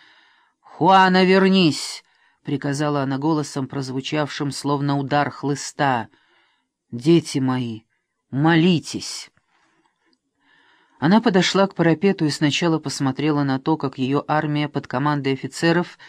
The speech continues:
перестраивает свои ряды, занимая позиции, необходимые для отпора. Меж тем, как Мавров с ужасающей скоростью прибывала, они рекой текли из ворот крепости,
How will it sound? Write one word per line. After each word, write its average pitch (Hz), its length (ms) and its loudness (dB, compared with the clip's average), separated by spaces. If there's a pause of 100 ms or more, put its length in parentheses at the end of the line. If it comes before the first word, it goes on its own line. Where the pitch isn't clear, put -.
(260)
перестраивает 160 800 2
свои 143 340 0
ряды, 151 300 0
занимая 143 480 0
позиции, 170 720 0 (380)
необходимые 180 680 4
для 151 200 2
отпора. 123 480 -6 (800)
Меж 160 300 0
тем, 180 260 0
как 160 260 -4
Мавров 160 720 2 (400)
с - 180 -8
ужасающей 170 840 0
скоростью 160 720 0
прибывала, 143 760 -2 (480)
они 143 240 0
рекой 147 340 0
текли 139 460 -4
из 139 320 -10
ворот 135 320 -2
крепости, - 720 -6